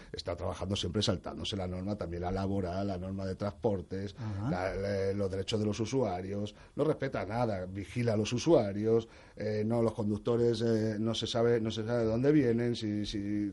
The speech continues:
Speaker 1: cuáles son sus antecedentes penales. O sea, es un desastre, un desastre legal. Entonces se les, se le ha retirado la licencia,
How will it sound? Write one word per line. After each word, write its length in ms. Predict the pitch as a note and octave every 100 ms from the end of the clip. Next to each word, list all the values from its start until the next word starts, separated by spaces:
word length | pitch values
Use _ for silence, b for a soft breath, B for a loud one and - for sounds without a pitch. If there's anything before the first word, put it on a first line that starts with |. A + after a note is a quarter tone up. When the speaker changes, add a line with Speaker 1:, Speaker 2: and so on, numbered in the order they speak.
| -
Speaker 1:
cuáles 220 | A#2+ A#2+
son 100 | C3
sus 80 | A#2+
antecedentes 460 | A#2 A#2 A#2 A#2 B2
penales. 480 | D#3+ C#3+ A#2 B2 B2 B B B -
O 40 |
sea, 120 | - -
es 60 |
un 100 | A2
desastre, 640 | A2 - G#2 - - - -
un 60 | A2
desastre 440 | A2 A#2 - C3+ -
legal. 440 | G2+ F#2+ G#2 A#2+ F2+
Entonces 340 | F2 G#2+ A#2+
se 80 | A#2
les, 200 | G#2 G2
se 140 | G2 G#2+
le 60 | A2
ha 40 |
retirado 380 | A2 G#2 A2 A2+
la 140 | G#2+
licencia, 520 | F2 G2+ G2 G2 G2+